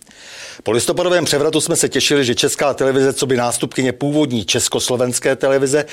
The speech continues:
odideologizuje zpravodajství, publicistiku, dokumentární a původní uměleckou tvorbu a naváže na nejlepší tradice české zábavy, humoru a satiry. V jakém skutečném stavu se však nachází naše televize veřejné služby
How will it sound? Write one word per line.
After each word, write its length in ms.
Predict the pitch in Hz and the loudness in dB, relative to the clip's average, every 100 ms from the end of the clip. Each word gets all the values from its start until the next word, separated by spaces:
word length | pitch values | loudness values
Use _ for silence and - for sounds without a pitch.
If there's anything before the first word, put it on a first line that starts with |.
| - - - | -14 -8 -4
odideologizuje 800 | 170 - 180 180 160 151 127 - | -2 0 2 2 2 2 2 0
zpravodajství, 880 | - 135 143 139 - - 139 139 - - | -2 0 2 2 0 -4 -4 -4 -6 -4
publicistiku, 920 | 123 127 127 135 - - 120 123 120 - - | 0 0 0 -2 -2 -4 -2 0 -2 -4 -14
dokumentární 1040 | 101 139 147 160 151 139 143 135 123 127 127 | -4 -4 0 0 0 0 0 0 0 -2 -2
a 80 | 110 | -4
původní 640 | 139 143 135 127 120 117 | -2 -2 0 -2 -2 -4
uměleckou 640 | 135 127 113 107 - 85 | 0 0 0 -2 -8 -10
tvorbu 520 | 82 123 123 113 113 110 - - | -6 -2 0 2 0 0 -12 -6
a 60 | 110 | -2
naváže 440 | 139 160 170 175 | 0 2 2 2
na 120 | 151 | 2
nejlepší 380 | 131 165 170 147 | 2 2 2 0
tradice 560 | 127 127 139 - 135 127 | 0 0 0 0 0 -2
české 500 | - 139 - - 117 | -2 0 0 0 0
zábavy, 440 | 104 117 120 123 120 | 2 0 2 0 0
humoru 420 | 98 117 113 117 | 0 0 0 0
a 60 | 117 | -2
satiry. 480 | 123 123 135 - - _ - - - - - | -4 -2 -2 -2 -8 _ -20 -14 -10 -10 -10
V 60 | - | -2
jakém 280 | 123 180 175 | 0 0 0
skutečném 440 | 196 202 196 180 | 0 0 0 -2
stavu 240 | - 156 165 | 0 0 0
se 120 | 160 | 2
však 200 | 165 127 | 0 -2
nachází 540 | 131 156 151 147 151 | -4 0 -2 0 -2
naše 220 | 127 123 135 | -2 -2 0
televize 360 | 135 135 135 | 2 2 2
veřejné 420 | 127 123 135 131 | 0 0 0 0
služby 460 | 123 104 101 110 | -2 -2 -2 0